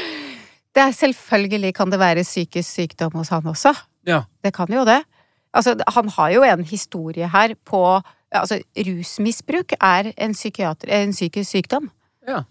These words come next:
Speaker 1: Ja, så han har jo hele veien elementer som jeg ville tenke, eh, er en, eh,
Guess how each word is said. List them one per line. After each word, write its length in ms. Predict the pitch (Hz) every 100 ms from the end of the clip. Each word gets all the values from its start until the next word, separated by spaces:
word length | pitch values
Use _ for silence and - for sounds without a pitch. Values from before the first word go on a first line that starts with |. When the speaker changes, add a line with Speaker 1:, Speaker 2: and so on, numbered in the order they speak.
| -
Speaker 1:
Ja, 160 | 233 240 - -
så 140 | 247
han 180 | 233 226
har 260 | 196 190 269
jo 200 | 202 202
hele 320 | 196 175 226
veien 360 | 233 175 185 -
elementer 840 | 190 196 196 175 165 - 277 294 - _ _
som 180 | - 226
jeg 180 | 196 175
ville 180 | 175
tenke, 600 | 190 247 190 - 175 175 185 - _ _ _
eh, 920 | 185 185 180 175 175 175 175 175 175 185 _ _ _ _ _ -
er 400 | 185 175 175 180
en, 380 | - 170 180 175 - _ _ -
eh, 420 | 180 175 170